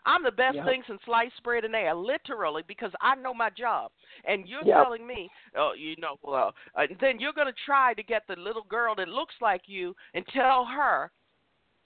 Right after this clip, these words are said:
Speaker 1: "I need you to
Speaker 2: Mm-hmm.
Speaker 1: take some time off. Consider taking time off in December so that you can mess up my, my three weeks of use or lose that I put
Speaker 2: Yep.
Speaker 1: in for, for the month of
Speaker 2: Yep.
Speaker 1: December so that you can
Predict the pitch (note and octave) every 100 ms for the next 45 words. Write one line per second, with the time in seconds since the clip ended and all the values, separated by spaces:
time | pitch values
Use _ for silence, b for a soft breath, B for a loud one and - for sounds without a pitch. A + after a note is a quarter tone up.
0 | _ - G3 G3 G#3 E3+ G3 E3+ A3+ F#3+
1 | - E3 G#3+ G3 F3 E3+ E3+ - G#3+ F#3
2 | G#3 F#3 E3+ G#3 F#3+ F3+ F3 F3+ F3 D#3
3 | - G3+ D#3 - B B A#3 G3+ G3 D4+
4 | - A#3 A3+ A#3 - G#3 G#3 C#4 C#4 G#3+
5 | B3 C#4 G#3+ E3 - B3 B3+ A#3 A#3+ -
6 | F#3+ F3 B3 C4+ A3 A3 B3 C#4 G#3+ F#3+
7 | A3 D4+ D4 C#4+ C#4 A#3 A#3 A3+ G#3+ G#3+
8 | F#3 F3+ - G#3 A#3 E3 D3 D#3+ - B3
9 | B3+ E3 D3 B B - A#3+ G#3 F3 C#4
10 | -